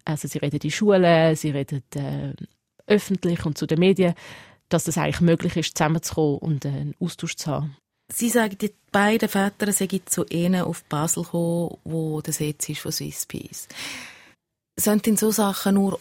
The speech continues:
Speaker 2: ausserhalb vom Krisengebiet möglich oder auch vor Ort?
Speaker 1: Es ist sicher schwieriger vor Ort. Es kommt natürlich auf viele Aspekte drauf an, auch auf die Sicherheitslage. Aber es ist auch wahrscheinlich emotional einfacher,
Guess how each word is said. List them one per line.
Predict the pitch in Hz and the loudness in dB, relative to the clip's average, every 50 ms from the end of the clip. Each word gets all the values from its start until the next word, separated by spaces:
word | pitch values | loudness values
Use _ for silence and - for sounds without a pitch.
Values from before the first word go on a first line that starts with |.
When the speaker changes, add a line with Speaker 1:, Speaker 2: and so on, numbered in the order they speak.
| - - | -4 0
Speaker 2:
ausserhalb | - 214 226 247 247 - - 277 247 240 233 233 240 - | 4 4 4 4 4 2 2 4 4 4 4 2 0 0
vom | - - 226 | 0 -2 -2
Krisengebiet | - - - 226 226 226 226 - - 220 - 214 - - 208 214 208 214 208 - - - | 0 2 2 2 2 2 0 0 0 0 -2 -2 -2 0 0 2 2 0 -2 -4 -4 0
möglich | 202 196 202 202 214 - 226 220 233 240 - - - - _ | 2 2 4 2 2 0 -2 -2 -2 -2 -4 -8 -12 -12 _
oder | - 190 190 - - 180 - | -6 -6 -4 -4 -4 -4 -2
auch | - 180 180 175 | -2 -2 -4 -4
vor | - - 180 | -4 -4 -4
Ort? | 147 131 123 131 - _ _ _ - - - _ _ _ _ _ _ _ _ _ _ _ _ _ _ | -4 -4 -6 -8 -12 _ _ _ -20 -20 -20 _ _ _ _ _ _ _ _ _ _ _ _ _ _
Speaker 1:
Es | - 196 - 208 | -2 0 2 2
ist | 190 - | 2 2
sicher | - 208 - 208 | 2 2 2 0
schwieriger | - - 190 196 208 220 214 214 202 | 2 2 4 4 4 2 0 -2 -2
vor | - - 202 | -2 -2 0
Ort. | 170 165 185 196 226 285 - - - - - _ _ - | 2 4 4 4 2 -2 -8 -14 -18 -18 -20 _ _ -12
Es | - - | -4 -2
kommt | 202 185 | 0 0
natürlich | 196 - - 180 180 - | 2 0 0 -2 -2 -2
auf | - - | -4 -4
viele | - - 214 190 196 160 | 0 4 4 6 6 4
Aspekte | 170 - - 170 185 - - | 4 2 2 2 2 2 -2
drauf | - 202 - - | -6 -2 2 4
an, | 185 190 202 180 - - - | 6 6 6 4 2 -2 -2
auch | - 160 175 170 | 0 2 2 2
auf | 156 - - | 0 -4 -6
die | - | -4
Sicherheitslage. | - 202 - - 220 214 208 208 208 214 - - 208 196 185 190 208 233 - - - - - - | -4 -4 -2 -2 0 2 2 2 0 0 -2 0 2 2 4 4 2 0 -2 -6 -12 -14 -4 -2
Aber | - 180 175 | 0 2 2
es | 180 - - | 0 0 0
ist | 175 - - - - - - _ _ _ _ _ _ _ _ _ _ - | 0 0 0 0 -2 -4 -6 _ _ _ _ _ _ _ _ _ _ 0
auch | 175 165 170 175 175 175 165 | 2 4 4 4 4 4 2
wahrscheinlich | 180 175 - 185 175 175 180 175 - - - | 2 2 2 2 2 4 2 0 0 2 2
emotional | 196 220 226 - - - 202 175 180 185 | 4 4 2 2 2 2 4 4 4 4
einfacher, | - 147 156 165 175 - - 190 - - - 208 226 247 | 4 2 2 2 0 0 -2 -4 -4 -2 -2 -2 -2 -4